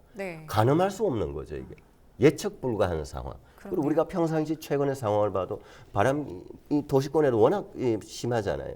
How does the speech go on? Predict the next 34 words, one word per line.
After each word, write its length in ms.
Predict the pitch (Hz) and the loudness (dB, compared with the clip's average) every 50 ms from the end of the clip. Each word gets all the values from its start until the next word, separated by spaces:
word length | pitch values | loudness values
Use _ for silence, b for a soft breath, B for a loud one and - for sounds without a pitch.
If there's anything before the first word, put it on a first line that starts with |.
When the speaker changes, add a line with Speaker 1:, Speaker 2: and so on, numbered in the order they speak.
| - - | -12 -14
Speaker 1:
예, 300 | 202 185 175 156 156 156 | -12 -12 -12 -12 -14 -14
예. 60 | 156 | -4
Speaker 2:
그러니까 280 | - 170 156 139 - 135 | -2 -2 -2 0 2 0
이 60 | 120 | 0
산악 340 | 120 - 135 131 131 127 127 | 0 -2 -4 -4 -4 -4 -6
지역은 300 | - 107 92 92 90 87 | -6 -4 -4 -4 -4 -4
더 140 | - 127 151 | 0 0 2
엄청나다고 560 | 139 110 - - 107 104 104 90 90 82 - | 2 2 -2 -4 -6 -6 -4 -4 -4 -6 -6
봐야 180 | - 76 76 76 | -6 -8 -8 -8
되는 260 | 76 71 69 67 67 | -8 -12 -14 -14 -16
거죠. 140 | 69 67 73 | -16 -18 -20
Speaker 1:
음. 320 | - - - - - - - | -20 -20 -20 -20 -20 -10 -6
Speaker 2:
이러한 580 | 135 139 147 147 143 139 135 135 123 82 95 | 0 2 2 2 2 0 -2 -4 -4 -4 -2
네 180 | 95 104 107 117 | 2 4 4 4
가지 260 | 117 131 135 139 143 | 4 2 0 -2 -6
정도가 600 | 135 - 101 95 92 90 92 90 87 113 123 131 | -6 -4 -4 -2 -2 -2 -2 -2 -2 -2 -6 -6
산불 480 | 131 - - 117 107 107 107 104 101 98 | -8 -10 -12 -12 -10 -6 -6 -6 -6 -6
진화의 760 | - 95 87 85 85 85 82 82 80 80 80 85 98 117 B B B B B | -8 -6 -6 -4 -2 -2 -2 -2 -4 -4 -6 -4 -4 -6 B B B B B
어려움을 400 | B 82 85 85 87 90 90 87 - - | B -4 -2 -2 -2 -4 -4 -8 -8 -6
겪고 320 | - 90 - - 87 85 | -8 -8 -6 -6 -8 -8
있는 200 | 87 92 92 78 73 | -6 -8 -8 -8 -8
이유다라고 680 | 82 82 78 76 78 69 69 - - - 82 78 90 | -8 -8 -6 -6 -8 -10 -10 -12 -12 -10 -8 -8 -8
볼 160 | - - 80 80 | -8 -10 -14 -12
수 120 | - - | -12 -16
있겠습니다. 560 | - - - - - - 62 64 - - - - - | -16 -16 -16 -16 -16 -20 -20 -20 -20 -20 -20 -20 -18
Speaker 1:
아, 320 | 175 160 160 156 151 - - - - - - | -18 -18 -18 -20 -20 -20 -20 -20 -20 -20 -18
예. 180 | 190 170 160 156 - B B B B B B B B B | -16 -16 -16 -18 -20 B B B B B B B B B
지금 240 | - - 196 190 180 | -20 -18 -16 -16 -14
불길을 500 | - - 220 214 220 - 233 247 240 240 | -8 -6 -6 -4 -4 -2 -2 0 0 -2
잡기가 400 | 240 - 196 - - 240 226 226 | -4 -8 -14 -10 -8 -4 -2 -2
좀처럼 440 | 220 - 202 185 - 233 226 214 214 | -4 -4 -8 -12 -10 -10 -10 -10 -10
쉽지 300 | - 330 - - - 311 | -10 -12 -12 -8 -4 -4
않은 460 | 254 - 208 208 214 220 220 220 208 | -4 -4 -4 -6 -8 -8 -10 -10 -12
상황인데요. 720 | 202 - 302 311 302 285 247 202 170 196 220 269 285 254 | -10 -10 -8 -8 -8 -8 -10 -12 -10 -8 -6 -6 -6 -6